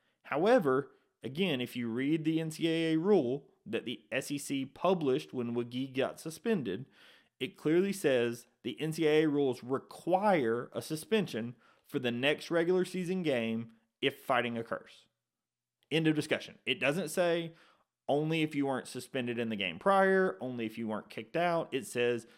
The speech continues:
suspended the next game if fighting occurs. In my mind, it's clear that fighting occurred. So if the rule states that you must be sus-,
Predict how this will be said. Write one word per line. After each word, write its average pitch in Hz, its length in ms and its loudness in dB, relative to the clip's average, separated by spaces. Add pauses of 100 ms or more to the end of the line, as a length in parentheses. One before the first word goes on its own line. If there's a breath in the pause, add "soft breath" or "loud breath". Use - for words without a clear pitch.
(140 soft breath)
suspended 180 640 0
the 165 80 -2
next 156 280 -4
game 123 460 -2
if 113 180 -6
fighting 113 460 -2
occurs. - 540 -10 (1200 soft breath)
In 123 100 -2
my 127 180 0
mind, 139 340 0
it's 107 120 -8
clear 127 320 -2
that - 140 -4
fighting 110 340 -2
occurred. 202 460 -2 (460 soft breath)
So - 160 -4
if 123 100 -2
the 131 80 -2
rule 156 300 2
states 143 440 -2
that 117 100 -8
you 117 100 -6
must 123 240 -6
be 117 100 -10
sus-, - 320 -16